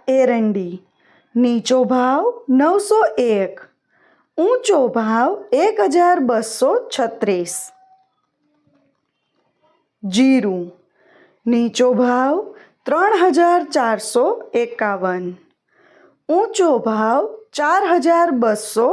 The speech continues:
એક. કલોંજી, નીચો ભાવ બે હજાર ચારસો છોતેર,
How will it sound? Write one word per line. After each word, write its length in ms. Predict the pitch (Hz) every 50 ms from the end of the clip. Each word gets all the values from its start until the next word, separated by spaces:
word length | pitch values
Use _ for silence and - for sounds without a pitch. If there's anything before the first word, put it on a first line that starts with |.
| 466 - - -
એક. 380 | - 233 220 208 202 185 175 175 - - - _ _ _ _ _ _ _ _ _ _ _ _ _ _ _ _ _ _ _ _ _ _ _ _ _ _ _ _ _ _ _ _ _ _ _ _ _ _ _ _ _ _ _ _ _ _ _
કલોંજી, 760 | - 262 262 262 247 233 226 220 233 214 185 185 180 175 180 175 - _ _ _ _ _ _ _ _ _ _ _
નીચો 420 | 233 240 247 240 226 - - 254 262 254 -
ભાવ 340 | 254 247 254 254 269 302 370 453 427 - - 226 233
બે 100 | 269 311 359 392 392 339
હજાર 420 | 370 349 262 349 349 349 359 349 277 -
ચારસો 460 | 302 254 226 220 214 220 - - 269 339 466 480 - -
છોતેર, 680 | - 262 240 233 - - - 196 180 175 165 165 -